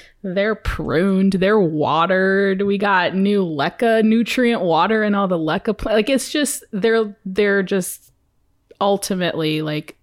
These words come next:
in a better state down there. Even though it's so much darker down there, it doesn't matter 'cause I have the grow lights, but it's just, it's, it's a better place for them to be,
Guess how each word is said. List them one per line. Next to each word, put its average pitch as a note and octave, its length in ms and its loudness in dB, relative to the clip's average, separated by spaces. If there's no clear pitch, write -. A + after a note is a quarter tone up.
in E3+ 160 0
a D#3+ 60 0
better D3 520 -2
state - 540 -4
down C#3 220 -4
there. A#2 160 -4
Even C4 260 2
though E4+ 140 4
it's D#4+ 120 -2
so D4+ 200 0
much C#4+ 240 2
darker D4 340 0
down D#3 300 0
there, C3+ 340 0
it G#3 80 -2
doesn't A3+ 240 2
matter G3+ 260 0
'cause G3 180 -2
I F#3+ 60 2
have F3+ 140 0
the F3 80 -2
grow E3+ 260 -2
lights, D#3 440 -2
but E3+ 160 0
it's E3+ 280 -2
just, - 580 -4
it's, - 600 -8
it's - 220 -4
a F3+ 40 -2
better F3+ 320 0
place E3 360 -2
for F3 100 -4
them D#3+ 200 0
to F3 120 -4
be, C#3+ 500 -2